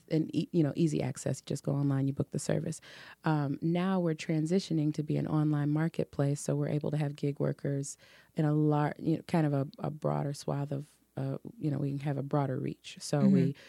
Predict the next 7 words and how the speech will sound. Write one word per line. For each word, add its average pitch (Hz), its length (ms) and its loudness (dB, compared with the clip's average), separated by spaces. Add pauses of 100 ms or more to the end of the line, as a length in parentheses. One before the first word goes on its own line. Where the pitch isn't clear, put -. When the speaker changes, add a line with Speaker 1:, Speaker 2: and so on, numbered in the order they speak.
(220)
Speaker 1:
we're, 147 400 0
um, 143 420 -2 (200)
in 151 160 2
Lansing, 156 560 2
Ann 147 140 0
Arbor, 143 420 0
Detroit, 143 600 -2